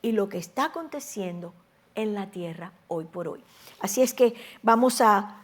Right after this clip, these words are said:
cerrar en esta hora. Es mi oración en este momento que usted sea bendecido y que usted pueda recibir y aprender e indagar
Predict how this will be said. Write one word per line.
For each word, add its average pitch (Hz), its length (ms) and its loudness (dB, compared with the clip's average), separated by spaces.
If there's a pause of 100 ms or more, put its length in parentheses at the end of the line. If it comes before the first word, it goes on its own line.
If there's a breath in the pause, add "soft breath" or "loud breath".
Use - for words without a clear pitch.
cerrar 240 540 4
en 330 100 -2
esta 302 380 2
hora. 285 280 4
Es 226 120 0
mi 247 120 -2
oración 254 480 -2
en 240 120 -4
este 233 200 -4
momento 233 460 -4
que 214 80 -6
usted 208 240 -4
sea 226 300 0
bendecido 208 1000 -2 (300 loud breath)
y 254 120 -4
que 226 120 -6
usted 320 440 -2
pueda 311 440 2 (340 loud breath)
recibir 262 960 2
y 262 140 2
aprender 214 960 2
e 196 80 -2
indagar 185 680 -2